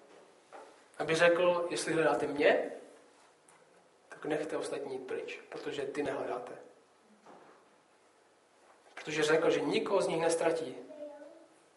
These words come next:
A možná to znamená, že nikoho z nich nestratí fyzickou smrtí, ale co si myslím, že to znamená, je, že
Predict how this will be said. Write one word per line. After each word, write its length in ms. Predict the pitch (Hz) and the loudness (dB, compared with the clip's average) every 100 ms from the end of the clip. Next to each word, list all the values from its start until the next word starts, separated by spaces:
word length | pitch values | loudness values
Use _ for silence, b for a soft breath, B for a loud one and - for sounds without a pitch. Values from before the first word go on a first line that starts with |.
| _ - | _ -8
A 60 | |
možná 240 | 185 226 220 | -2 2 2
to 100 | - | 4
znamená, 400 | 185 185 190 160 | 4 6 6 6
že 100 | 156 | 4
nikoho 300 | 160 170 165 | 0 0 0
z 40 | |
nich 120 | 165 | 2
nestratí 360 | 165 165 165 165 | 2 2 2 0
fyzickou 480 | 175 170 - 180 165 | -2 -2 -2 0 0
smrtí, 440 | 170 190 185 156 | 2 0 2 2
ale 100 | 151 | 4
co 120 | 151 | 4
si 100 | 196 | 2
myslím, 220 | 202 202 | 2 0
že 60 | 185 | 0
to 100 | 185 | 2
znamená, 420 | 185 185 196 190 | 4 6 8 6
je, 240 | 180 185 180 | 6 4 4
že 240 | 165 | 4